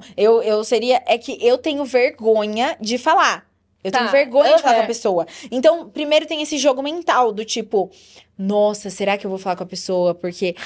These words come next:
Speaker 1: será que eu vou tá invadindo o espaço dela? Será que eu vou tá sendo
Speaker 2: É,
Speaker 1: chata?
Speaker 2: tem
Speaker 1: O que
Speaker 2: isso.
Speaker 1: que eu falo? Será que eu chego e falo, 'Quero uma foto'?" Tipo,
Speaker 2: Uhum.
Speaker 1: não sei.
Speaker 2: Sim.
Speaker 1: Eu só queria falar que eu gosto dela, sabe?
Speaker 2: Sim.
Speaker 1: E aí, é,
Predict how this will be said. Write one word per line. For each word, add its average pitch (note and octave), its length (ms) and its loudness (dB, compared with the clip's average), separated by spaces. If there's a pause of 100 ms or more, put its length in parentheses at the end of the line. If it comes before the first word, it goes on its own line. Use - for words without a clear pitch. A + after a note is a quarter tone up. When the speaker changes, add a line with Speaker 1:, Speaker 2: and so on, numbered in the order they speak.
(140)
Speaker 1:
será B3 180 0
que A#3 60 -6
eu G#3+ 60 -8
vou G3+ 80 -8
tá F#3 180 -2
invadindo F3+ 460 -8
o - 20 -10
espaço E3+ 320 -10
dela? E3+ 240 -2
Será G#3 140 -6
que A#3 60 -10
eu A#3 40 -10
vou G#3+ 60 -8
tá G#3+ 100 -8
sendo G3 160 -10
Speaker 2:
É, G#3 80 -8
Speaker 1:
chata? F#3 560 -4
Speaker 2:
tem G#3+ 140 -12
Speaker 1:
O - 60 -12
que - 40 -14
Speaker 2:
isso. D#4+ 160 -10
Speaker 1:
que E4+ 80 -4
eu B3+ 60 -4
falo? F3 340 -6
Será F#3+ 220 -10
que C4 80 -8
eu - 20 -6
chego G3+ 220 -6
e - 20 -14
falo, E3+ 160 -8
'Quero F#3+ 160 -12
uma F#3 140 -10
foto'?" - 540 -4
Tipo, F4+ 280 -10
Speaker 2:
Uhum. C4+ 60 -6
Speaker 1:
não B4+ 60 -12
sei. D#4+ 400 0
Speaker 2:
Sim. E3+ 80 -4
Speaker 1:
Eu G3 300 2
só D#4 120 -2
queria F4+ 160 -2
falar F4+ 200 0
que F4+ 80 -12
eu D#4 60 -4
gosto B3 220 0
dela, G#3 260 0
sabe? A3 340 -4
Speaker 2:
Sim. A3+ 380 -8
Speaker 1:
E B3+ 140 4
aí, B3+ 960 -2
é, G#3+ 400 4